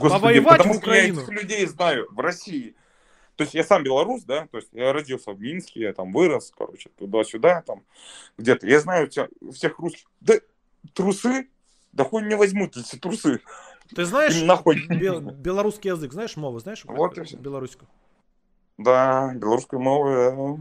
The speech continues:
Speaker 1: размовляю.
Speaker 2: Вивчав?
Speaker 1: Вельми добре.
Speaker 2: Вельми добре?
Speaker 1: Вивчав.
Speaker 2: Супер.
Speaker 1: Добре.
Speaker 2: Ти громадянин якої держави? Громадянин Білорусі?
Speaker 1: Білорусі.
Speaker 2: Білорусі? Білорусі? Ти вважаєш,
Speaker 1: Мгм.
Speaker 2: що ми братські народи? Ну, типу,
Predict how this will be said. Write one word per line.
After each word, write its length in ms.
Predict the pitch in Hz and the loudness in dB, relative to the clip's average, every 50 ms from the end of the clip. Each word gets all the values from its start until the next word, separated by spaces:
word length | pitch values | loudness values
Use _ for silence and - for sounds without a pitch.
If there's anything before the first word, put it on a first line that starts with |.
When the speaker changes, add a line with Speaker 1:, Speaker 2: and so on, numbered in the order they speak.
| 156 135 | -8 -8
Speaker 1:
размовляю. 520 | 120 117 135 139 143 127 113 113 117 123 - _ - | -6 -4 -2 0 0 0 0 -2 -4 -6 -10 _ -16
Speaker 2:
Вивчав? 260 | 123 139 151 104 117 127 - | -12 -8 -4 -2 0 0 0
Speaker 1:
Вельми 80 | - | 0
добре. 280 | 143 120 120 120 120 127 - _ _ _ _ _ _ _ _ _ _ _ _ _ - | 4 4 4 6 4 2 -4 _ _ _ _ _ _ _ _ _ _ _ _ _ -12
Speaker 2:
Вельми 240 | 127 139 151 160 165 | -12 -10 -8 -6 -4
добре? 260 | 185 262 262 277 262 | -4 -4 -4 -4 -8
Speaker 1:
Вивчав. 340 | 131 135 - - 117 127 139 - _ _ _ _ _ _ _ _ _ _ _ _ _ _ _ _ _ _ _ - | -8 -6 -4 -6 -6 -6 -8 -16 _ _ _ _ _ _ _ _ _ _ _ _ _ _ _ _ _ _ _ -18
Speaker 2:
Супер. 160 | - - - | -16 -4 4
Speaker 1:
Добре. 240 | 101 113 110 - - - - _ _ _ _ _ _ - | 4 6 6 6 2 2 0 _ _ _ _ _ _ -4
Speaker 2:
Ти 100 | 180 190 | -4 -2
громадянин 420 | 190 214 208 214 202 214 208 214 208 | -2 -2 -4 -2 -4 -4 -4 -2 -4
якої 400 | 220 214 - 190 165 135 135 - - | -4 -2 -2 -4 -2 -4 -6 -8 -14
держави? 400 | 139 131 123 117 127 117 113 110 _ _ _ _ _ _ _ _ _ _ - | -16 -16 -12 -12 -12 -12 -12 -14 _ _ _ _ _ _ _ _ _ _ -20
Громадянин 400 | 120 127 135 147 151 156 160 156 | -20 -18 -14 -14 -12 -12 -12 -12
Білорусі? 440 | 160 165 165 180 240 233 - 226 202 - | -12 -10 -10 -10 -10 -12 -14 -20 -18 -14
Speaker 1:
Білорусі. 160 | 202 - - | -10 -6 0
Speaker 2:
Білорусі? 460 | 95 113 120 123 113 107 104 - 208 147 _ _ _ _ _ _ _ - | 4 6 6 6 6 4 -2 -6 -12 -16 _ _ _ _ _ _ _ -18
Білорусі? 440 | 117 127 147 202 233 - - 160 - _ _ _ _ _ _ _ _ _ _ _ _ _ _ _ _ _ _ - - | -14 -12 -10 -10 -10 -12 -14 -18 -20 _ _ _ _ _ _ _ _ _ _ _ _ _ _ _ _ _ _ -20 -12
Ти 100 | - 175 | -8 -4
вважаєш, 320 | 170 190 196 - 233 233 220 | -2 -2 0 0 0 -2 -2
Speaker 1:
Мгм. 40 | |
Speaker 2:
що 100 | - 220 | -2 -4
ми 100 | 214 220 | -4 -4
братські 340 | 214 214 254 269 - - 233 | -2 -2 -2 -4 -4 -6 -6
народи? 380 | 208 196 185 175 156 143 127 123 | -4 -2 0 -2 -2 -4 -6 -10
Ну, 60 | 143 | -12
типу, 340 | 147 156 - - 127 120 113 | -12 -16 -16 -16 -16 -16 -16